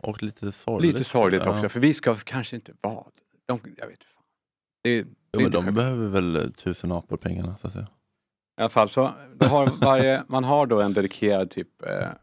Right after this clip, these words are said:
Speaker 2: ska inte säga butler, men man har en... en av
Speaker 1: Mood
Speaker 2: dem.
Speaker 1: manager.
Speaker 2: Ja, men som tillhör, eh, min, min bungalow då.
Speaker 1: Din slav, din egna slav.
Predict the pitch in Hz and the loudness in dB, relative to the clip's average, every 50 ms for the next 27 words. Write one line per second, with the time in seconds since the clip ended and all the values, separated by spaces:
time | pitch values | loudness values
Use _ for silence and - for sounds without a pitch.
0 | _ _ _ _ - 104 - - 87 87 - 120 - _ - - - 90 92 95 | _ _ _ _ -14 -12 -8 -8 -6 -4 -4 -4 -4 _ -10 -8 -6 -4 -2 0
1 | 98 104 104 98 101 110 113 110 104 98 95 90 92 92 - - - - - 113 | 0 0 0 0 0 0 2 2 2 0 0 -2 -2 -4 -6 -8 -8 -6 -4 -2
2 | 117 113 98 104 110 110 104 98 92 92 92 90 87 90 90 90 92 98 _ _ | 0 2 2 4 4 4 4 2 2 2 2 2 2 2 -2 -6 -8 -12 _ _
3 | - 123 131 143 143 139 123 - 139 131 123 - 135 127 110 101 104 107 101 101 | 0 2 2 2 2 0 0 0 0 0 0 0 0 0 2 2 4 4 4 4
4 | 101 98 - 98 101 - - - - - - _ _ _ _ - - 117 120 107 | 2 0 -2 -6 -8 -10 -12 -14 -18 -20 -20 _ _ _ _ -4 -2 0 0 0
5 | 98 92 90 - - - _ _ _ _ _ _ _ _ _ _ _ _ - 113 | 0 -2 -4 -8 -12 -20 _ _ _ _ _ _ _ _ _ _ _ _ -4 -2
6 | 120 117 107 95 87 87 87 87 82 - - - - - - _ _ - 98 92 | 0 0 0 0 0 -2 -4 -6 -8 -10 -12 -14 -16 -18 -20 _ _ -2 0 0
7 | 90 90 - - - 92 - - - - - - 98 101 92 90 90 - - - | 0 -2 -2 -2 -2 0 -2 -2 -4 -8 -6 -2 0 0 0 0 -2 -4 -8 -10
8 | - | -10